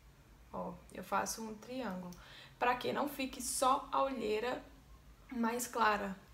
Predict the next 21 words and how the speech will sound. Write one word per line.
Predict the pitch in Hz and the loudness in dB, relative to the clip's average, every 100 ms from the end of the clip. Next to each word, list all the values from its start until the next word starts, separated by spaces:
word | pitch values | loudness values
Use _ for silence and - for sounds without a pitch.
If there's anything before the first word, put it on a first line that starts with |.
| - | 4
Toda | 285 254 285 | 6 6 4
essa | 269 | 2
região | 220 214 208 196 214 240 | 0 0 0 0 -2 -4
tem | 254 240 | -4 -6
que | |
ficar | 233 - 214 | -6 -4 -2
mais | 208 196 | -2 -4
clara | 208 202 | -2 -2
pra | 202 220 | -2 -4
eu | |
trazer | 214 262 269 233 226 226 - - - - | -2 -2 -2 0 0 0 -4 -16 -20 -4
ela | - 214 | -2 0
pro | - 262 | -4 -8
centro. | - 208 196 196 | -4 -6 -6 -6
Então, | 190 202 | -6 -6
por | - 302 | -4 -2
isso | 311 294 - | 0 0 -2
que | |
as | 269 | -6
pessoas | - 247 - 226 226 233 | -2 -4 -2 -4 -4 -4
fazem | - 208 220 240 | 0 0 0 -4